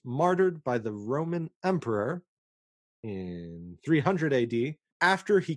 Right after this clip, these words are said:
cured the so-, the emperor's son of epilepsy by driving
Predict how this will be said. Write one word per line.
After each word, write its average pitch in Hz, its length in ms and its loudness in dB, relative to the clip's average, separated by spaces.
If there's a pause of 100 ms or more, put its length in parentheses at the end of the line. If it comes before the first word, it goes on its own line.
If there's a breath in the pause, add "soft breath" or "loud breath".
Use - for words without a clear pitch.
(100)
cured 226 400 2
the 151 300 2
so-, - 460 -6 (200)
the 135 300 -4
emperor's 139 500 2
son 139 220 2
of 117 220 -4
epilepsy 107 680 -2 (920)
by 104 100 -2
driving 139 540 0